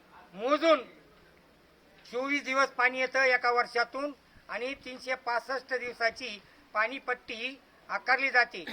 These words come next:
हा एक मोठा अन्याय आहे. आणखी एक महत्त्वाचं की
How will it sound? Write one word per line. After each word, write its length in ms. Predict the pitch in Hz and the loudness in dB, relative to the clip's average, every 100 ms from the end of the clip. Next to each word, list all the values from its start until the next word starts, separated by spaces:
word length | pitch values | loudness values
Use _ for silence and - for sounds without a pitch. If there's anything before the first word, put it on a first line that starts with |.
| 311 - | -6 -4
हा 100 | 180 | 0
एक 160 | 240 240 | 0 0
मोठा 300 | 233 240 240 | -4 0 2
अन्याय 380 | 226 233 240 226 | 2 2 2 2
आहे. 220 | 208 165 135 - - - | 2 0 -6 -20 -20 -12
आणखी 320 | - 196 220 302 | -4 -4 -2 6
एक 220 | 311 294 | 8 8
महत्त्वाचं 720 | 277 269 254 233 233 247 285 339 _ _ _ - | 4 2 2 -2 -2 -2 -2 -4 _ _ _ -10
की 280 | 254 285 | -4 -4